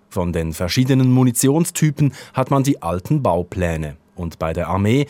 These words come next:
wurde natürlich Buch geführt über die Bestände in den Depots. Dennoch, um Mitholz zu räumen,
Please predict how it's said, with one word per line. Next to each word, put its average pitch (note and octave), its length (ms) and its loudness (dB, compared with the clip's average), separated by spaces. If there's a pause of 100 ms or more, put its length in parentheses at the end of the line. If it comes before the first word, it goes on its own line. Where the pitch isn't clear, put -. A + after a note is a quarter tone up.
(220)
wurde C3+ 260 2
natürlich E3 460 0
Buch F#3+ 280 -2
geführt E2+ 540 -4
über D#2 180 -8
die E2+ 100 -4
Bestände F2+ 600 -2
in D#2+ 180 -6
den F2+ 140 -2
Depots. F2+ 680 -4 (840)
Dennoch, G2+ 500 -2 (180)
um G#2 140 0
Mitholz B2 420 0
zu B2+ 140 4
räumen, B2+ 460 2